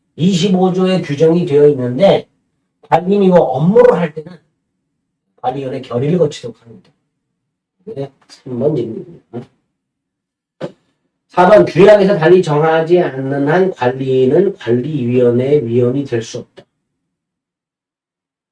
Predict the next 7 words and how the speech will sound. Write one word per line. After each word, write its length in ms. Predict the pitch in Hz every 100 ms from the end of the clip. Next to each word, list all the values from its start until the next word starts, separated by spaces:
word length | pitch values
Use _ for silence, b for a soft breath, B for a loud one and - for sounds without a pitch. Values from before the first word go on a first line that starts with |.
| _ _ _ _ _ _ _ _ _
없다가 500 | - - - 220 -
없죠. 300 | - _ _ _ _ _ _ _ _ _ _ _ _ _ _ -
왜 120 | -
그럴까요? 560 | 508 - - - - - _ _ _ _ _ _ _ _ -
관리인은 840 | - 185 214 226 233 226 240 247
구분 400 | - 170 196 208
소유자가 800 | 175 190 180 185 185 233 262 262